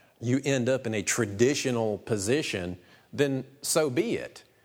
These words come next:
But, you know, I think, I think we've robbed the world of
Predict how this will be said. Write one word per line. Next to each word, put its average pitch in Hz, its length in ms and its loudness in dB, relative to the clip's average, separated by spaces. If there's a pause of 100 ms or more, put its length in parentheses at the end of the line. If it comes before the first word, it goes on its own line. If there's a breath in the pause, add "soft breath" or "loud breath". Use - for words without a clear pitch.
(320 soft breath)
But, 120 340 0
you 151 60 -2
know, 175 100 -2
I 156 100 -4
think, 180 340 -2
I - 80 2
think 175 260 -2
we've 123 260 0
robbed 123 720 2
the 123 100 6
world 113 840 2 (480 soft breath)
of 101 460 0